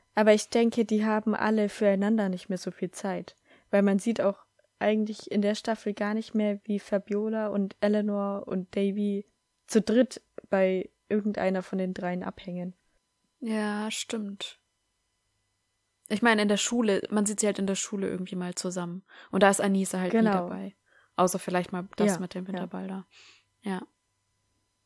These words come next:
Speaker 2: Und auch am Winterball selber sind immer nur die drei. Und vor allem halt Eleanor und Davy, weil die halt beide kein Date haben.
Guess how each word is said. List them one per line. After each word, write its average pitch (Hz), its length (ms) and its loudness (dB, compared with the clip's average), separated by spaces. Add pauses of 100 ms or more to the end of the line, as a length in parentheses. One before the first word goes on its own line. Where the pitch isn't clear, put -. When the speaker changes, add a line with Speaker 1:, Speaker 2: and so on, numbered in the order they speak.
(220)
Speaker 2:
Und 202 100 4
auch 208 180 8
am 233 200 4
Winterball 190 520 0
selber 202 560 0 (1120)
sind 202 220 2
immer 208 160 2
nur 202 120 4
die 185 140 0
drei. 175 480 -4
Und 175 140 -4
vor 190 100 2
allem 180 140 2
halt 175 120 0
Eleanor 185 360 0
und 170 120 -4
Davy, 233 300 0
weil 190 120 2
die 190 60 -2
halt 175 120 0
beide 175 200 0
kein 175 200 -4
Date 220 240 -2
haben. 240 340 -6